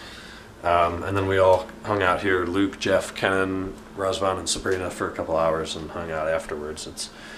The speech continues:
now one A M, everybody's left, I'm tired, and I'm going to bed. So I will talk to you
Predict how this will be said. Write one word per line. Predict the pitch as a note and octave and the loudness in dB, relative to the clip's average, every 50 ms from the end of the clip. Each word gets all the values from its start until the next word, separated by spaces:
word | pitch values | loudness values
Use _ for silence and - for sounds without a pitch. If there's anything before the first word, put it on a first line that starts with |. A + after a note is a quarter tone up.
| - - - | -16 -12 -6
now | E2 E2+ E2 E2 | -4 -2 0 0
one | E2 E2+ E2+ | 0 -2 -2
A | E2 | -2
M, | E2 G2+ A#2 A#2+ A2+ | 0 2 2 4 4
everybody's | G#2+ G2 G2 F2+ F#2 F2 E2+ - - | 2 0 0 -2 -4 -4 -4 -2 -2
left, | F2+ F2 - - - | 0 -2 -2 -2 -2
I'm | E2+ D#2+ D#2+ | -4 -4 -2
tired, | - F2 D#2+ D#2+ D#2 | -2 0 0 0 0
and | D#2 D#2 | -2 -6
I'm | D#2+ | -8
going | - - D#2+ D#2 D#2 | -8 -8 -8 -8 -6
to | D2+ | -6
bed. | D#2 D2 - - | -6 -6 -6 -6
So | - - E2+ | -4 -4 -4
I | |
will | E2 D#2+ | -4 -2
talk | - A#2 G#2 - - | 0 0 0 0 -2
to | - - G#2 | -4 -2 0
you | A2 C3+ C3+ B2 C3+ - | 0 2 2 2 0 -2